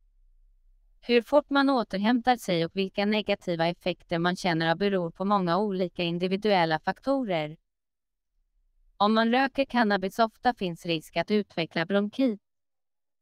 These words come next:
Cannabisanvändande kan också leda till sociala skador. Personen kan få svårt att hänga med i skolan, fungera på en arbetsplats och få problem i relationer till vänner, partners eller familj.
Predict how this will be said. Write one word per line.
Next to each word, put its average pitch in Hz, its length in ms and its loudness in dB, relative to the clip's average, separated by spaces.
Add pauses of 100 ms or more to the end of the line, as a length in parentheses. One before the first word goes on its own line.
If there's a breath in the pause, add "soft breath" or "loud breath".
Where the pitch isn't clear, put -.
(120)
Cannabisanvändande 262 1160 2
kan 254 220 0
också 196 300 -2
leda 196 300 0
till 170 220 -8
sociala 165 580 0
skador. 202 720 0 (920)
Personen 277 540 2
kan 247 220 0
få 202 140 -2
svårt 165 340 -2
att 170 120 -4
hänga 214 320 0
med 190 200 0
i 165 60 -4
skolan, 208 640 -2 (180)
fungera 269 500 2
på 233 140 -2
en 214 120 0
arbetsplats 202 800 0
och - 160 -14
få 202 140 -8
problem 233 480 0
i 220 80 2
relationer 214 680 0
till 180 240 -6
vänner, 180 380 0
partners 240 640 -2
eller 170 200 0
familj. 220 580 -2